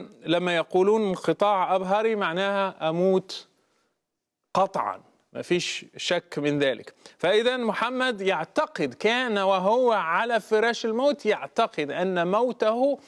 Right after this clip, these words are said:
هو بسبب السم الذي، آه، تم وضعه له من طرف اليهودية في شاة مسمومة في خيبر بعد غزوة خيبر.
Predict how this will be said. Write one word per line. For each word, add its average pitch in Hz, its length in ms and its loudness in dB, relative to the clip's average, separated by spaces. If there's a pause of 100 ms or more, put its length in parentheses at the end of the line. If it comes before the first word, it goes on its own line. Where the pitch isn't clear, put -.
(220)
هو 180 220 4
بسبب 196 600 -2
السم 262 560 0 (600)
الذي، 202 680 2 (800)
آه، 151 500 4
تم 214 300 0
وضعه 190 540 2
له 220 240 4
من 202 140 -4
طرف 202 300 -2
اليهودية 180 600 2
في 190 280 -4
شاة 208 400 2
مسمومة 202 720 0
في - 100 -4
خيبر 190 560 -4
بعد 165 240 0
غزوة 156 420 0
خيبر. - 440 -12